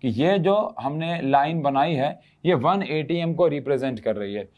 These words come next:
अब मैंने आपको भी थोड़ी देर पहले बताया कि बॉइलिंग का मतलब क्या होता है कि जब किसी का टेम्परेचर,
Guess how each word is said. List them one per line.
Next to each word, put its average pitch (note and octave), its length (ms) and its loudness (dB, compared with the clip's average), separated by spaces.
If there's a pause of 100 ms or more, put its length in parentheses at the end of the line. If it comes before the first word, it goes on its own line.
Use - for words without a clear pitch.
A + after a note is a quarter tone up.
(220)
अब F3 120 6
मैंने F#3 220 2
आपको F#3 220 0
भी F#3+ 120 0
थोड़ी F3 220 0
देर F#3 80 4
पहले F3 200 0
बताया D#3+ 400 -2 (920)
कि F3+ 60 2
बॉइलिंग D#3+ 420 2
का F#3+ 100 2
मतलब E3 360 -2
क्या E3+ 120 2
होता D3+ 200 2
है F3 80 2
कि E3 120 -2
जब D#3 240 0
किसी E3 280 -6
का F3 180 2
टेम्परेचर, D3+ 840 0